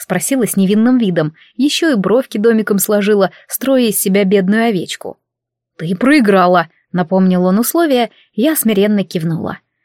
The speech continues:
«Что пожелает господин?» спросила обреченно и потом снова зевнула. Уже не специально.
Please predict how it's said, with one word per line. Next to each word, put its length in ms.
«Что 300
пожелает 480
господин?» 580
спросила 640
обреченно 640
и 180
потом 320
снова 340
зевнула. 520
Уже 240
не 100
специально. 600